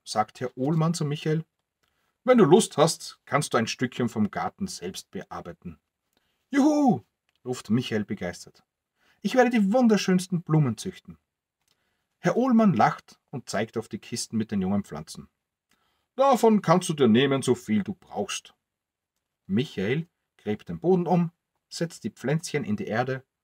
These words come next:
und begießt sie gründlich. Jetzt braucht er nur zu warten, bis sie blühen. Jedes Mal, wenn er mit Herrn Ohlmann im Garten ist,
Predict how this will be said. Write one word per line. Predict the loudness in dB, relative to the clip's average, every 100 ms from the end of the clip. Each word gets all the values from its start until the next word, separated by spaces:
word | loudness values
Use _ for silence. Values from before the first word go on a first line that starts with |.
| _
und | -16 -16
begießt | -12 -8 -8 -10
sie | -18
gründlich. | -20 -20 _ _ _ _ _ _ _ _ _ _ _
Jetzt | -6 -6 -6
braucht | -8 -4
er | 0
nur | 0 0
zu | 0
warten, | 0 0 -6
bis | -10 -10
sie | -8
blühen. | -8 -8 -10 _ _ _ _ _ _ _ _ _
Jedes | -6 -4 -4 -4
Mal, | -2 0 -2 -6 _ -8
wenn | -6
er | -4
mit | -6
Herrn | -6 -4
Ohlmann | 0 2 2 -2
im | -8 -6
Garten | -4 -4 -4
ist, | -6 -8 -14